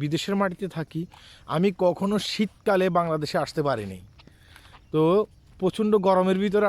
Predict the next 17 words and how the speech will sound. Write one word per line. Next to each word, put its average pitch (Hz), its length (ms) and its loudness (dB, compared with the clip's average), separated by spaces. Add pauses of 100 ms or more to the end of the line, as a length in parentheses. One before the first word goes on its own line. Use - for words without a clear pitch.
আসছি, - 280 -8 (500)
নয়তোবা 160 340 0 (100)
বর্ষার 175 460 0
ভিতরে 185 280 2
আমি 175 180 0
বাংলাদেশে 135 380 -2 (100)
আসছি, - 260 -20 (560)
কিন্তু 165 340 -2 (800)
এখন 190 140 0 (100)
শীতের 202 340 0
ভিতরে 180 240 2 (100)
আসছি। - 280 -18 (680)
অনেক 185 140 2 (120)
ভালোই 175 300 4
লাগতেছে। 185 440 -2 (920)
আমি 185 180 0
জানি 202 160 2